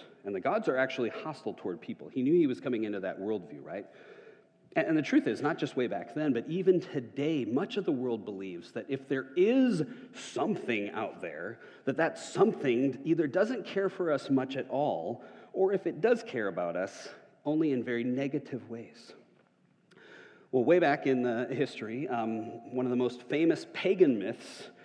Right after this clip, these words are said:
was about a lesser god named Prometheus. It's probably a story that everybody would have known in Jesus' day because the Roman culture had taken over there. And, and in this myth, um, Prometheus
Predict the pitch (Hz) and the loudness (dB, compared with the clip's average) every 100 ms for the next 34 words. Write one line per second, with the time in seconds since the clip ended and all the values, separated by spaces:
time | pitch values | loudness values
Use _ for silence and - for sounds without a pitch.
0 | - - 143 127 127 117 117 147 - 185 | -20 -4 -2 2 2 4 4 2 4 0
1 | 117 101 104 113 110 - 156 170 196 165 | 2 -2 -2 -2 -2 0 4 8 6 4
2 | 95 - - - - - - - - - | -8 -8 -16 -20 -20 -20 -20 -20 -8 -4
3 | 320 240 - 180 165 123 127 156 165 139 | 2 2 6 6 6 4 2 6 6 6
4 | 123 123 117 123 127 127 127 107 120 123 | 2 2 2 2 2 2 0 -2 -2 -2
5 | 127 117 104 101 120 123 117 107 120 120 | -2 -4 -6 -6 -6 -6 -4 -2 0 0
6 | 117 - 90 - 92 98 - 104 113 110 | -2 -6 -8 -8 -8 -8 -4 -4 -4 -6
7 | 92 87 78 80 90 - - - - - | -6 -10 -10 -8 -8 -12 -20 -20 -20 -20
8 | _ _ 151 185 156 139 208 247 226 233 | _ _ -2 0 2 2 4 6 6 6
9 | - 117 110 - - - - - - 135 | 2 -4 -4 -8 -14 -18 -18 -20 -8 -4
10 | 117 117 - 185 240 233 110 120 - | -2 -2 0 2 2 0 -2 -2 -8